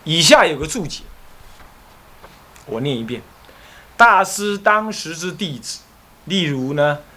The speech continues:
释圣、关中释圣一类的，本来已经学成一家，因为当时的般若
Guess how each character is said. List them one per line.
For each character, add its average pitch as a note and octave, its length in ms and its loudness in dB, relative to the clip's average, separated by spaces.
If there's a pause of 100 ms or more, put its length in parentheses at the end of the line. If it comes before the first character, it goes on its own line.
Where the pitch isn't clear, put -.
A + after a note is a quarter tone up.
(180)
释 E3 440 0
圣、 B2+ 400 2
关 F3 260 4
中 E3 160 -6
释 D#3 220 -4
圣 C#3 160 -2
一 G#2+ 160 -8
类 A2+ 160 -8
的， - 60 -20 (1200)
本 G3 240 6
来 G3 240 8
已 D3+ 400 -6
经 A3 380 -2
学 C#3+ 360 0
成 C3 300 -6
一 D3 80 -8
家， B2+ 380 -2 (1700)
因 E4+ 280 2
为 F#4 220 8
当 A3+ 380 6
时 F#3+ 260 -2
的 G3 80 4
般 B3+ 440 4
若 C#3 240 -2